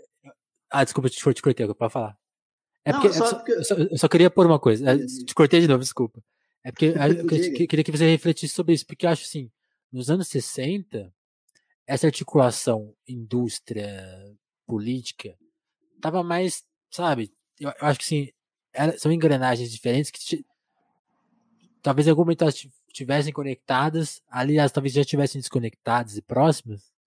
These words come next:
Speaker 1: mas ainda próximas. O que eu sinto que é hoje, que é assim, são coisas que nunca se viram na vida, parece, às vezes,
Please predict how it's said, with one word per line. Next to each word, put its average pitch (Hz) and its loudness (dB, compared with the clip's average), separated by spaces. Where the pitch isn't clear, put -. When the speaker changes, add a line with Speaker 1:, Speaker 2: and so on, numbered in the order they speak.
Speaker 1:
mas 123 -2
ainda 147 2
próximas. 123 2
O 143 -10
que - -2
eu 170 4
sinto 156 -6
que - 0
é 127 4
hoje, 147 4
que - -2
é 165 2
assim, 131 -6
são 127 -18
coisas 143 -10
que - -20
nunca 131 -10
se - -10
viram 147 -2
na 160 -4
vida, 131 -8
parece, 101 -18
às 98 -20
vezes, 90 -20